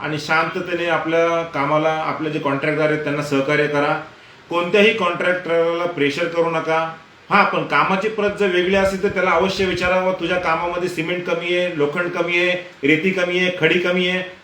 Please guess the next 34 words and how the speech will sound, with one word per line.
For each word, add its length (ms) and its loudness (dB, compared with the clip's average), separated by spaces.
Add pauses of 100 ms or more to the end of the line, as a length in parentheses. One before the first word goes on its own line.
त्याच्यामुळे 420 -2
हे 180 -2
काम 240 -2
हलक्या 260 -2
पद्धती-, 320 -4
प्रतीचं 360 -4
आहे, 200 2 (300)
तर 60 -2
हे 100 6
अवश्य 400 4
दाखवा, 320 0 (480)
हे 100 2
काम, 360 0
तुमचं 300 -4
काम 240 2
हे 120 0
दाखवणं." 380 0 (440)
पण 100 0
त्याला 200 -2
कामापासून 500 0
वंचित 280 0
ठेवू 220 -4
नका. 480 -2
आणि 200 -4
संपूर्ण 560 0
ग्रामस्थांचं, 720 0
आता 160 0
मला 280 0
एक 180 0
सकाळी, 440 -2
अ, 180 -2
पोस्ट 340 0
पण 120 -2
आली, 220 2